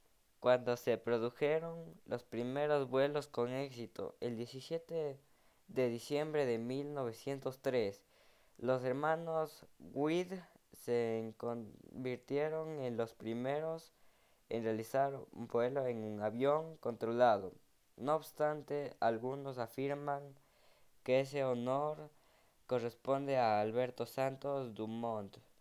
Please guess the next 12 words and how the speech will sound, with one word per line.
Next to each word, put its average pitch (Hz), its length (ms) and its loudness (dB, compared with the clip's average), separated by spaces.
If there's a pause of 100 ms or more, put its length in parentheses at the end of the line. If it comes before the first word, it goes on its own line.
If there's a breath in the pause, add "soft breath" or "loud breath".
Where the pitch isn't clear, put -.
(720 soft breath)
que 139 160 2
realizó 131 520 0
su 131 220 0
vuelo 131 540 2
el 107 200 -2
trece 127 520 0
de 107 160 2
septiembre 127 760 -2
de 104 160 -4
mil 127 320 -6
novecientos 123 720 -2
seis. 101 560 2